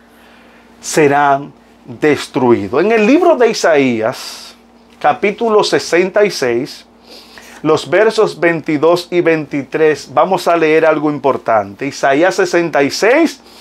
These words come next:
veintidós y veintitrés. Dice el verso veintidós de Isaías sesenta y seis,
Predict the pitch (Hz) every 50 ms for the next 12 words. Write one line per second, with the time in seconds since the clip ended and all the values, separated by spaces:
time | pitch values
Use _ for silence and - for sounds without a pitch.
0 | - - - - - - - 143 127 120 175 175 175 175 175 175 160 147 165 180
1 | 175 175 - - 180 170 151 156 165 160 147 139 - 143 135 117 - - 139 147
2 | 151 147 170 247 302 277 349 302 247 208 175 185 220 240 254 233 - - 233 220
3 | 208 - - _ _ _ _ _ _ _ _ _ _ _ _ _ _ _ _ _
4 | _ _ - - - - - - - 117 117 202 196 196 185 175 - 175 165 151
5 | 139 180 185 160 147 151 165 - - - 143 175 160 156 151 - - 139 131 135
6 | 151 185 208 190 175 - - 156 139 - - 165 160 160 156 135 147 135 127 113
7 | - - - 120 110 104 107 131 196 - - - -